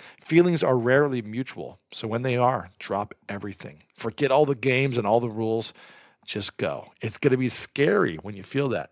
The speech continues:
but you gotta go. And in this interview, we talk about the discussion between me and Caesar. We share some of the crazy experiences we've had in our past relationships,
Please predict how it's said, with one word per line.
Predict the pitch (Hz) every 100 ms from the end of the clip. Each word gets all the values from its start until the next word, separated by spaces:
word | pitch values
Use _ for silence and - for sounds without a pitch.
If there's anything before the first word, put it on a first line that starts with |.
| _
but | 104 -
you |
gotta | 92 110 104
go. | 95 98 73 - - - - - - _
And | 131
in | 131
this | 151 -
interview, | 160 170 117 104 101 101 _ _ _
we | 131 170
talk | 160 147
about | 113 95 87 - - - _ _ _ _ _ _ - - -
the | 156
discussion | 139 - 208 - 120
between | 95 - 104
me | 123
and | 139
Caesar. | - 131 107
We | 107
share | 123 - 131 117
some | - 135
of | 120 113
the |
crazy | - - 113 123 113
experiences | 120 - 113 110 104 110 101
we've | 110
had | 101 101 107
in | 107
our | 95
past | - 107 101
relationships, | 98 98 98 110 113 -